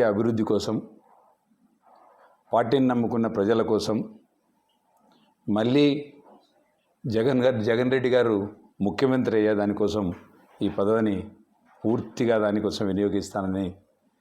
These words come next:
నా మనసులో నేను పూర్తిగా ప్రమాణం చేసుకుంటూ తీసుకున్న నిర్ణయం అది. వాళ్ళకి ఎప్పటికీ రుణపడి ఉంటాను కూడా. తర్వాత జగన్మోహన్ రెడ్డి గారు ముఖ్యమంత్రి కావాల్సిన ఆవశ్యకత. ఐదేళ్ళు ఆయన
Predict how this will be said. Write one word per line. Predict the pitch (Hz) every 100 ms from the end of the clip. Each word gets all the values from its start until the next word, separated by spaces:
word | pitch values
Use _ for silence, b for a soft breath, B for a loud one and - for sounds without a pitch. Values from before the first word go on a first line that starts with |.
| B B B B B - 98
నా | 113
మనసులో | 123 123 135 135 127
నేను | 110 120
పూర్తిగా | 110 113 117 -
ప్రమాణం | 107 113 110 104
చేసుకుంటూ | 101 - 95 92 92
తీసుకున్న | - 90 85 87
నిర్ణయం | 85 92 87
అది. | 76 - _ _ _ _ _ _ _ _ _ _
వాళ్ళకి | 90 87 87
ఎప్పటికీ | 82 92 85
రుణపడి | 85 92 85
ఉంటాను | 82 82 90
కూడా. | 78 - - _ _ _ _ _ _ _ _ _ b b b b b _
తర్వాత | 117 131 139 135 113 110 - B B B B _ 110
జగన్మోహన్ | 113 139 151 147 147
రెడ్డి | 139 135
గారు | 131 123 113
ముఖ్యమంత్రి | 113 - 113 101 104
కావాల్సిన | 101 98 - 101
ఆవశ్యకత. | 92 90 - 87 82 - - _ _ _ _ _ b _ 101
ఐదేళ్ళు | 95 104 107
ఆయన | 104